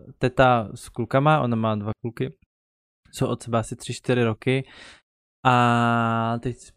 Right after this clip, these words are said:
první, jeden je první, druhá třída, možná už třetí, to už ani nevím.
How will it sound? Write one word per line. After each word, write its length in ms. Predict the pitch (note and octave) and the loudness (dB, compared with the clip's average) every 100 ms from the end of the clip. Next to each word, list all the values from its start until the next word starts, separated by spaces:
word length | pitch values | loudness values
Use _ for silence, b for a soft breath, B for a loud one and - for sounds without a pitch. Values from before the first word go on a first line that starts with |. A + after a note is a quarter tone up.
| _ | _
první, 340 | B2 B2 B2+ | -4 -2 -2
jeden 240 | B2+ B2+ B2 | -2 -2 -4
je 80 | |
první, 300 | A#2 B2 B2 | -4 -4 -2
druhá 320 | A#2+ B2 B2+ B2 | -2 -4 -4 -4
třída, 340 | - B2+ C3+ | -8 -6 -4
možná 320 | C3 B2 B2 | -4 -4 -4
už 180 | A#2+ - | -6 -10
třetí, 440 | - B2 A#2 D3+ | -8 -8 -8 -10
to 160 | C#3+ B2 | -6 -8
už 140 | A#2+ B2 | -6 -6
ani 160 | A#2 | -6
nevím. 420 | A2 G#2+ C#3+ D#3 | -6 -6 -8 -8